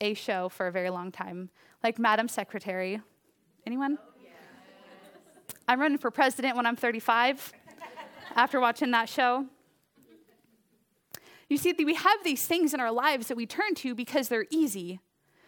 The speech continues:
and they're on our own, and we can keep our reasons for turning to these in isolation, and we don't have to do it with people.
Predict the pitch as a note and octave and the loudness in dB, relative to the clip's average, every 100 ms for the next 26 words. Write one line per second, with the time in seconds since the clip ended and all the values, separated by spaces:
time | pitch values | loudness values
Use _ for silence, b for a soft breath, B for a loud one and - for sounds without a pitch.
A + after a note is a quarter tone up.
0 | b b - C4 B3 A3 G#3+ G3+ b _ | b b 2 2 2 2 2 0 b _
1 | C4 C4 A3 B3+ D#4 C#4 A#3+ A#3+ A#3+ A3 | 0 2 0 0 -2 -2 -4 -4 -6 -6
2 | - F4 - A#3 A#3 A3+ G3 G3+ D#4+ D4+ | -2 -2 -2 0 2 0 -2 0 2 2
3 | C4+ - A3+ - E4 C#4+ - G#3+ A3+ A3 | -2 -4 -6 -2 -2 0 -4 -6 -4 -4
4 | A3 B3 - A3 C#4+ - A3+ G#3+ A#3+ - | -4 -4 -4 -2 -2 -2 -6 -4 -6 -6
5 | A#3+ G#3+ F3+ C#4 F4 G#3+ - - - F#3 | -6 -6 -4 -2 -2 -4 -10 -14 -8 -6
6 | F3+ | -6